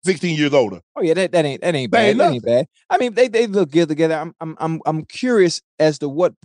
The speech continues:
Speaker 2: point caused them to, to separate. Uh, was it the pressure of the public?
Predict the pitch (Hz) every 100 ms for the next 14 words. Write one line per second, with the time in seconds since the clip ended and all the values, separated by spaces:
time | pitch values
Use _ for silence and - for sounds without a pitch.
0 | - 180 156 - _ 165 156 143 151 143
1 | 143 127 - 131 - 196 202 143 123 139
2 | - _ _ _ _ 151 143 135 - _
3 | 147 143 151 147 127 - 170 165 175 139
4 | 123 _ - - 151 160 202 _